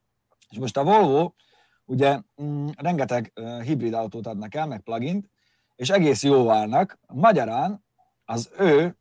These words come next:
ö, fölös, ö, C O kettő kvótájukat, ö, el tudják adni, és, ö, tudnak vele, vele kereskedni.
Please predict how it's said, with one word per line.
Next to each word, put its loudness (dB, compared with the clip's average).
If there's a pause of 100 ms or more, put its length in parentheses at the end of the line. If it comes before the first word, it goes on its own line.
ö, -4 (280)
fölös, -2 (340)
ö, -6 (120)
C -6
O 2
kettő -6
kvótájukat, -2 (460)
ö, -2 (160)
el 2
tudják -6
adni, -2 (1000)
és, -2
ö, -2 (100)
tudnak -2
vele, -6
vele -6
kereskedni. -4